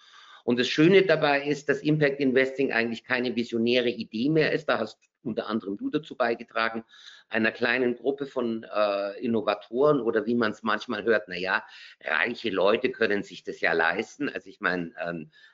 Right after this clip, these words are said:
ein Impact im persönlichen Bereich kann jeder irgendwie leisten, sondern es ist inzwischen ein ausdifferenzierter Milliardenmarkt mit einem enorm großen Wachstumspotenzial und einer ganz großen Dynamik. Äh, wir hoffen, dass das in der Post-Corona-Welt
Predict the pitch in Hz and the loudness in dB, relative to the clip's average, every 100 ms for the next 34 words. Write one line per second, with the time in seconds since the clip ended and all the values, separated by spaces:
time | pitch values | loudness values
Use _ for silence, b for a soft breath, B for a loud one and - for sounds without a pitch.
0 | - 98 - 131 151 135 135 - 117 110 | -10 -8 -4 -4 -2 -4 -4 -6 -6 -4
1 | 104 120 127 143 143 131 117 110 113 - | -4 -4 -2 -2 -2 -2 0 0 0 -6
2 | 98 92 107 120 - 82 87 85 78 82 | -20 -10 -8 -6 -8 -10 -16 -20 -20 -20
3 | - 135 147 B B B B - 117 120 | -18 -14 -14 B B B B -2 2 2
4 | 135 135 135 131 156 156 160 120 120 117 | 0 0 0 2 0 2 2 0 0 -4
5 | - 113 123 151 151 147 127 127 117 135 | -6 2 2 2 -2 -2 2 0 2 0
6 | 131 113 104 101 92 120 123 113 107 117 | 2 0 0 -2 -4 -2 0 0 -2 -4
7 | 113 - 92 101 101 120 120 107 113 101 | -8 -8 -8 -2 0 -2 -2 -4 -4 -6
8 | 101 - 117 113 - 104 104 104 104 92 | -8 -8 -14 -14 -8 -6 -6 -4 -2 -2
9 | 95 98 90 98 101 - 107 107 110 98 | -4 -10 -4 -4 -6 -10 -10 -8 -8 -4
10 | 95 95 147 160 - B B B B - | -2 0 -2 -4 -10 B B B B -2
11 | 110 110 107 110 107 143 143 135 131 120 | 0 2 2 2 4 4 4 2 0 -4
12 | 123 117 120 - 143 147 - 117 135 131 | -2 0 0 2 0 0 -2 4 6 6
13 | 120 120 120 | 4 4 4